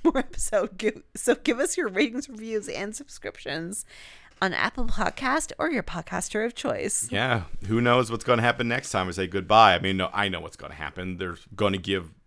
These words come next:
Speaker 2: slow goodbyes to every character one at a time.
Speaker 1: Yeah, it's gonna be dumb, and we're gonna hate it.
Speaker 2: Yep. Yep, but hey, you're not dumb, and I don't hate you, uh, <laughs> 'cause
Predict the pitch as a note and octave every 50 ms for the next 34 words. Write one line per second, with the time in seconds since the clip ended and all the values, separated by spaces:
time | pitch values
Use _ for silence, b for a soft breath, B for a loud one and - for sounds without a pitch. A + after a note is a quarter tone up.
0 | _ _ _ - - - - - G2+ G2 G2 G2 F2+ F#2+ G2 F2 F#2+ F#2 F#2 F#2
1 | F2+ E2+ - - E2+ - F2+ E2 F2 F2+ - - F2+ F2+ F2+ E2+ - D#2+ D#2 D#2
2 | E2 E2+ E2+ E2+ E2+ E2+ - E2+ E2+ E2+ E2+ - C#3 C#3+ G3 A#3 - - - -
3 | G#3 - A3+ G#3+ A#3 A#3 G3+ G3+ A3+ G3 D#3 - E3 C#3 D#3+ G3 A#3+ C#4 D4+ -
4 | - - A3+ G#3+ F#3+ E3+ - F#3 F#3 G#3 A#3 G#3 B3 D#4 F#4+ G#4 - C#3+ D3 G3+
5 | A3+ - - - - - - F2 F2 F2 F#2 - - _ b b b b b b
6 | b b b b b b b b b b b - _ _ D#3+ F3 G3 A3 A#3+ -
7 | - A3+ A3+ - C#3+ C3 G#3 G3+ D3+ C3+ E3 E3+ D#3 A#2 F2+ D2+ D2+ - - -
8 | - - _ _ _ _ _ _ _ _ _ _ _ _ _ - B2+ B2+ G#2+ F2
9 | C#2 C#2 - G2 F2+ F2 F2 E2+ E2+ E2+ G2 F#2+ F2 D2 D2 F#2+ F#2 - - G2
10 | B2+ C#3 B2+ C3+ C#3+ C#3 - B2 B2+ C3 C3+ C3+ C3+ C3+ - G3 - D3+ E3 D#3+
11 | C#3 B2 A#2 - -